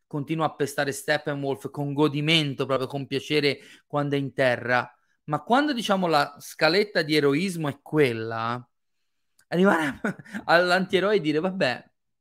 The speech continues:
è un giovedì qualunque per il Batman di... di Ben Affleck",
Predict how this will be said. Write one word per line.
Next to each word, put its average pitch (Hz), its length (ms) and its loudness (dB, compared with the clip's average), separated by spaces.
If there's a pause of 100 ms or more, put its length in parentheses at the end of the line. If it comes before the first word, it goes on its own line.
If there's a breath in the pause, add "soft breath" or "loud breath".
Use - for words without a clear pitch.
(180)
è 165 100 -6
un 180 200 -2
giovedì 185 420 2
qualunque 180 480 0
per 151 140 0
il 139 100 -6
Batman 156 440 -2
di... 139 140 -6 (120)
di 143 140 -8
Ben 143 180 -4
Affleck", 123 680 -8